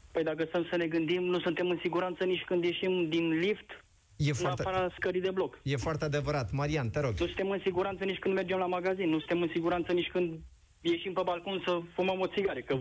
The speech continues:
Speaker 1: fumează și vecinul de la etajul
Speaker 2: E
Speaker 1: unu,
Speaker 2: adevărat,
Speaker 1: distanță
Speaker 2: dar
Speaker 1: de un
Speaker 2: copiii
Speaker 1: metru.
Speaker 2: noștri, copii, pentru copiii noștri nu e important să găsim poate o măsură suplimentară de siguranță?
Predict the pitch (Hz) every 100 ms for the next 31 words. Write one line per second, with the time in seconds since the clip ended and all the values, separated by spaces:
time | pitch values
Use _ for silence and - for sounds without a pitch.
0 | - 160 165 165 226 196 165 156 135 139
1 | 143 160 151 151 147 156 147 170 156 175
2 | 156 170 170 156 151 147 139 147 143 147
3 | 113 139 127 143 147 143 143 - 135 131
4 | 113 123 143 127 117 123 - 123 127 139
5 | 127 117 131 117 107 120 117 139 143 117
6 | 101 113 127 143 104